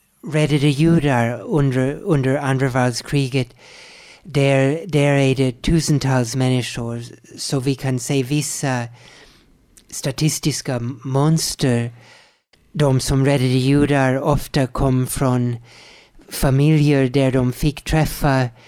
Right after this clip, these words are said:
personer från andra kulturer och, och religioner redan, eh, under barndom.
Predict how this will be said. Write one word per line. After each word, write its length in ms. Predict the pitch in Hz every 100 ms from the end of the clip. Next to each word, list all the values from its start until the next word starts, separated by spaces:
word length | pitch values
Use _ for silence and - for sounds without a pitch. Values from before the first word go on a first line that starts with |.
| - - - - - _ -
personer 600 | 151 131 147 135 131 127
från 680 | 120 - 139 127 123 127 - _ _ _ _
andra 580 | - 143 143 139 135 123
kulturer 840 | - 135 - - 156 151 135 123
och, 240 | 123 117 85
och 200 | - 135
religioner 880 | 135 131 131 139 147 139 127 117 117 - - - - -
redan, 640 | 135 135 123 123 120 123 131 - -
eh, 280 | 135 123 123 139
under 280 | 165 131 127
barndom. 720 | 123 135 135 135 123 120 117